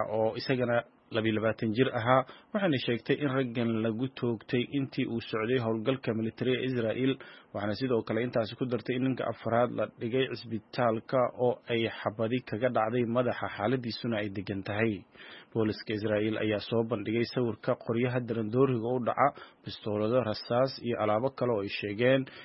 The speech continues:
in ciidamada ay kula wareegeen ama ay kula wareegeen Jabba oo dhanka koonfureed kaga beegan magaalada Jenin ee Carig, ee ga-, ee markaasi ay iska horimaadyadu ka dhaceen.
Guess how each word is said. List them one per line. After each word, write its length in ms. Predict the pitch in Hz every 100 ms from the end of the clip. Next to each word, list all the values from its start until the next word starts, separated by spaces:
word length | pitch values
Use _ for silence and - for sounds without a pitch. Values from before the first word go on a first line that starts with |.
| -
in 100 | 196
ciidamada 540 | 170 143 135 143 156 151 -
ay 160 | 120 113
kula 220 | - 139 135
wareegeen 580 | 117 117 117 135 113 101 _
ama 220 | 113 113 117
ay 140 | 107 107 -
kula 200 | - 135
wareegeen 520 | 131 113 113 113 110
Jabba 360 | 110 135 117 104 90
oo 180 | 104 104
dhanka 260 | 127 131 113
koonfureed 600 | - 104 - 113 123 120 - - -
kaga 240 | - 151 180
beegan 400 | 127 107 117 113
magaalada 420 | 104 107 123 113
Jenin 400 | 98 123 165 156 -
ee 180 | - 113
Carig, 420 | - 107 104 98 101 _ _ _ _ _ _ _ _ -
ee 180 | 107
ga-, 320 | 101 113 110 110 -
ee 140 | 117
markaasi 600 | 120 127 - 107 - 117 110 -
ay 160 | 113 110 104 -
iska 260 | 113 -
horimaadyadu 560 | 104 104 107 107 110 104
ka 140 | -
dhaceen. 360 | 107 110 117